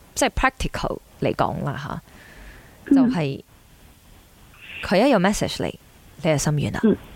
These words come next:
Speaker 1: 噉如果你收唔到佢 message 嘅話呢，你睇唔到嘅話呢，佢一有 message 嚟，你就心軟啦。
Speaker 2: 嗯。
Speaker 1: 噉如果你收唔到佢 message 嘅話呢，你睇唔到嘅話呢，
Speaker 2: 嗯。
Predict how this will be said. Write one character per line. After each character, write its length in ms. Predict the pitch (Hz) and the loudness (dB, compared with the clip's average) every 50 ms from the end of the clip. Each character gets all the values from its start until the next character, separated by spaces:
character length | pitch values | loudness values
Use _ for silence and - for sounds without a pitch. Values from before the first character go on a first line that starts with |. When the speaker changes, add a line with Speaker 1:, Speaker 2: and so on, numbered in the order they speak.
| - - - | -20 -2 -2
Speaker 1:
噉 240 | - 254 330 294 202 | 0 0 2 0 2
如 60 | 160 | 4
果 80 | 190 240 | 4 4
你 80 | 247 226 | 4 4
收 160 | - 269 262 | 4 2 2
唔 100 | 214 165 | 2 2
到 100 | 156 180 | 2 2
佢 140 | 175 190 160 | 2 2 0
message 340 | 170 196 - - 123 - - - - - - - - | 2 0 0 -2 -4 -6 -8 -10 -14 -14 -10 -2 0
嘅 180 | 185 143 147 151 147 | 2 2 2 2 0
話 160 | 143 - 170 | 0 0 0
呢， 60 | 247 349 - - - - - - - - - - - - | 0 0 -2 -8 -18 -20 -20 -20 -20 -20 -20 -18 -10 -10
你 80 | 190 | -8
睇 340 | - - - - 160 180 233 | -8 -4 -2 0 0 0 0
唔 120 | 247 202 160 | 0 -2 0
到 200 | 156 151 196 196 - _ - | 0 -2 -2 -2 -6 _ -4
嘅 140 | - 180 156 | -2 0 0
話 140 | 139 143 202 | 2 2 0
呢， 80 | 311 - - - - - - - - _ - - - - - - - - - - | 0 -2 -6 -16 -20 -20 -20 -20 -20 _ -20 -20 -20 -20 -20 -20 -20 -16 -14 -4
佢 240 | - 214 180 226 | 0 2 4 4
一 40 | 294 | 6
有 80 | 254 190 | 4 4
message 400 | 175 196 214 - - - - - | 4 2 2 0 -2 -4 -4 -4
嚟， 80 | - | -6
你 120 | 73 - - - - - - - - - - - | -8 -8 -10 -18 -20 -20 -20 -20 -20 -18 -4 0
就 160 | 160 151 143 | 0 0 2
心 160 | - 151 151 | 2 0 0
軟 180 | 147 - 104 - | 0 -2 -2 -2
啦。 80 | - - | 0 2
Speaker 2:
嗯。 120 | 214 - - - - - - - - | 2 2 2 -2 -10 -20 -20 -6 -2
Speaker 1:
噉 220 | - 233 320 311 220 | -2 0 0 2 2
如 60 | 165 | 4
果 80 | 175 226 | 4 4
你 100 | 254 226 | 4 4
收 160 | - - 262 | 2 2 0
唔 120 | 226 175 | 2 2
到 100 | 151 175 | 2 2
佢 140 | 180 196 165 | 2 2 0
message 320 | 165 185 202 - - 131 - - - - - - - | 0 0 0 0 -4 -6 -6 -10 -12 -16 -12 -2 0
嘅 220 | 185 147 143 156 | 2 2 2 2
話 200 | 147 147 - 160 | 0 0 0 0
呢， 80 | 233 330 - - - - - - - - - - - - | 0 0 -2 -6 -16 -20 -20 -20 -20 -20 -20 -20 -12 -12
你 80 | 190 | -10
睇 320 | - - - - 160 170 214 | -8 -4 0 2 2 2 2
唔 140 | 247 214 170 | 0 -2 0
到 200 | 147 151 - 196 - _ - | 0 0 -2 -2 -6 _ -4
嘅 120 | - 180 160 | -2 -2 0
話 140 | 139 135 185 | 2 2 0
呢， 60 | 294 - - - - - - - - - - - - - - - - - - - - - - - - - - - - - - - - - - | 0 -2 -4 -14 -20 -20 -20 -20 -20 -20 -20 -20 -20 -20 -20 -20 -20 -20 -20 -20 -20 -20 -20 -20 -20 -20 -20 -20 -20 -20 -20 -20 -20 -4 -2
Speaker 2:
嗯。 80 | - | 0